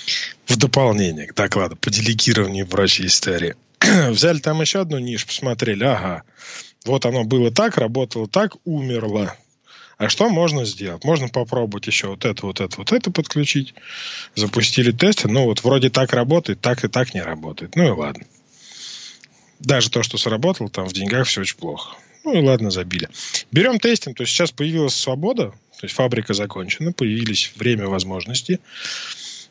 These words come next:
Я щас могу там больше уделять внимание своей, запуску своих проектов опять. Мне больше интересно тестирование гипотез.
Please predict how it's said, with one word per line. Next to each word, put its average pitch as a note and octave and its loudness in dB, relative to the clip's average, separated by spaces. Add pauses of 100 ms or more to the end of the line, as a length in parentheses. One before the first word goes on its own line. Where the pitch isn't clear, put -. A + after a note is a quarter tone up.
(260)
Я A2 2
щас - 2
могу G#2 -2
там F2+ -8
больше A#2 2 (200)
уделять A2+ 2
внимание G#2 0 (1120)
своей, A#2+ 2
запуску G#2+ -2
своих F#2+ -2
проектов B2 -4
опять. D#3+ 2 (500)
Мне D3+ 4
больше D3 4
интересно A2+ -2
тестирование G2 -2
гипотез. E2 -10